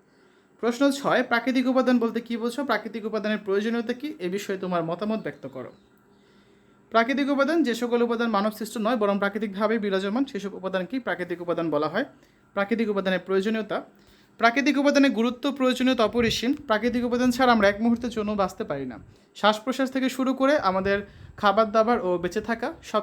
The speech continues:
কিছুর সাথেই প্রাকৃতিক উপাদান অঙ্গাঙ্গিভাবে জড়িত। কেননা শ্বাস প্রশ্বাস নিতে আমাদের বায়ুর প্রয়োজন, যা প্রাকৃতিক উপাদানের অংশ।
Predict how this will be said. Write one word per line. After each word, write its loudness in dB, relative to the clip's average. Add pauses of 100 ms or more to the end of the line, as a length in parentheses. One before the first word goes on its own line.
কিছুর -4
সাথেই -2
প্রাকৃতিক -2 (100)
উপাদান 0 (460)
অঙ্গাঙ্গিভাবে 0
জড়িত। -6 (340)
কেননা 2 (460)
শ্বাস 2
প্রশ্বাস 0
নিতে 4
আমাদের 2
বায়ুর 4
প্রয়োজন, 2 (100)
যা 6 (100)
প্রাকৃতিক -2
উপাদানের -2 (120)
অংশ। -6